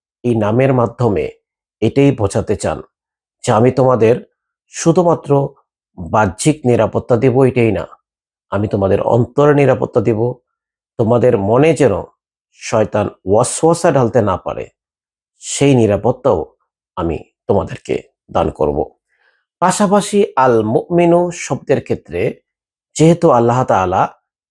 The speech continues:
একক কোনো মাখলুককে, একটা শ্রেণীকে, কোনো জাতিকে নির্দিষ্ট করেননি, তাহলে বোঝা গেল তার এই নিরাপত্তা সমস্ত মাখলুকাতের উপর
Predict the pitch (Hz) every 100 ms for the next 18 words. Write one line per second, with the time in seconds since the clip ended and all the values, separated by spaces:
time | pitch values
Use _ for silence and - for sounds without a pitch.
0 | _ _ _ _ 160 196 220 214 - -
1 | 127 117 117 120 - _ _ _ _ _
2 | _ _ - 123 123 - 110 - - 101
3 | - _ _ _ _ _ _ _ _ 196
4 | 202 - 180 - 151 147 139 - 107 104
5 | - - 131 127 104 139 139 180 180 90
6 | 69 - _ _ - 113 113 147 160 -
7 | 180 151 107 92 95 143 - _ _ _
8 | _ _ - 110 113 117 98 120 147 170
9 | 123 98 180 - _ _ _ - 110 113
10 | 113 104 107 107 120 156 - 170 185 208
11 | _ _ _ _ _ - - 208 226 226
12 | 147 135 107 127 135 175 170 156 127 87
13 | -